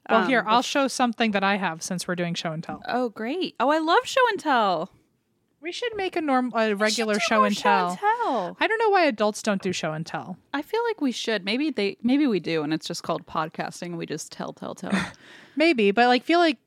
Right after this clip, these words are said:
Speaker 1: like, show and tell, like, when you actually finally have adult
Speaker 2: What
Speaker 1: money,
Speaker 2: fu-,
Speaker 1: that's when
Speaker 2: and
Speaker 1: show and tell should be happening.
Speaker 2: Abso-, and interests that, that are yours and yours alone.
Speaker 1: Honestly, I'm gonna
Speaker 2: Wait a
Speaker 1: figure out a way to
Speaker 2: second.
Speaker 1: insert that into our lives.
Speaker 2: We should start a new podcast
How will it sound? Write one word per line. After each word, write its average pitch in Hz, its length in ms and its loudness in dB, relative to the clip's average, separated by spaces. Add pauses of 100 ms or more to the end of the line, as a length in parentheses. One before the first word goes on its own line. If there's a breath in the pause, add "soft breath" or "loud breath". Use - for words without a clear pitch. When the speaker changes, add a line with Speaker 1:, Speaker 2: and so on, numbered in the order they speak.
(120)
Speaker 1:
like, 226 160 2
show 311 200 2
and 262 120 2
tell, 247 260 2
like, 185 240 0
when 208 300 -2
you 220 140 4
actually 202 380 0
finally 196 360 0
have 185 240 -2
adult 185 320 -2
Speaker 2:
What - 80 2
Speaker 1:
money, 240 140 2
Speaker 2:
fu-, 147 60 -4
Speaker 1:
that's 190 260 0
when 247 80 4
Speaker 2:
and 226 100 6
Speaker 1:
show 220 220 4
and 220 100 2
tell 220 140 2
should 220 260 -2
be 214 120 0
happening. 151 340 -8
Speaker 2:
Abso-, 214 480 0
and 220 180 -2
interests 233 560 0
that, 196 180 0 (140)
that 190 180 -2
are 175 120 -2
yours 196 400 0
and 185 80 -10
yours 170 240 -6
alone. 180 580 -2 (540)
Speaker 1:
Honestly, 415 760 4 (920)
I'm 285 100 0
gonna 370 140 0
Speaker 2:
Wait 294 80 -2
a - 20 0
Speaker 1:
figure 277 160 2
out 247 160 4
a 220 40 4
way 208 140 2
to 202 60 0
Speaker 2:
second. 214 140 0
Speaker 1:
insert 196 320 0
that 175 240 0
into 180 340 -2
our 165 160 0
lives. 160 400 -6
Speaker 2:
We 220 80 2
should - 240 -6
start 277 200 0
a - 20 -4
new 214 200 -6
podcast 175 680 -4